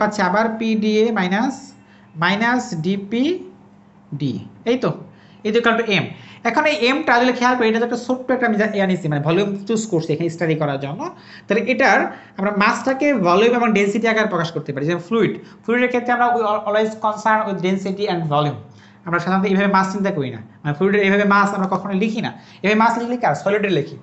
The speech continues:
যেটা solid body থাকে, ধরো একটা solid body, এটা মোশনে আছে এম মাসের একটা, তো সেই ক্ষেত্রে আমরা এইভাবে mass লিখি। But ফ্লুইড বডির ক্ষেত্রে কিন্তু আমরা এইভাবে mass এই চিন্তা করতে, মানে এটা it's not, মানে, মানে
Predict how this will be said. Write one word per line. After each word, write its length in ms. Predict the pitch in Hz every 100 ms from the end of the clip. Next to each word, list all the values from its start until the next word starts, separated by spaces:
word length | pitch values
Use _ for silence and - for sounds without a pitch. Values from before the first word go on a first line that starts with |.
| -
যেটা 180 | 160 180 170
solid 160 | 214 226
body 140 | 233 214
থাকে, 180 | 214 - - - - -
ধরো 100 | 180
একটা 120 | 190 190
solid 200 | 190 196 196
body, 160 | 247 - - - - - 170
এটা 100 | 185 190
মোশনে 280 | 202 214 208
আছে 120 | 208 226 190
এম 80 | 190
মাসের 200 | 190 202 202
একটা, 140 | 285 349 - - -
তো 40 | -
সেই 100 | 320
ক্ষেত্রে 180 | 330 302
আমরা 100 | 262
এইভাবে 160 | 233 220
mass 120 | 190 185 160
লিখি। 180 | - 123 - - 202
But 120 | 220 220
ফ্লুইড 180 | 294 311
বডির 160 | 311 320
ক্ষেত্রে 180 | 302 302 294
কিন্তু 120 | 277
আমরা 100 | 269
এইভাবে 160 | 254 254 233
mass 160 | 233 240 233 226
এই 60 | 220
চিন্তা 160 | 247 240 226
করতে, 180 | 220 220 202
মানে 100 | 190
এটা 100 | 190 202
it's 140 | 190 220
not, 120 | 202 196 - - -
মানে, 120 | 175 175 185
মানে 140 | 170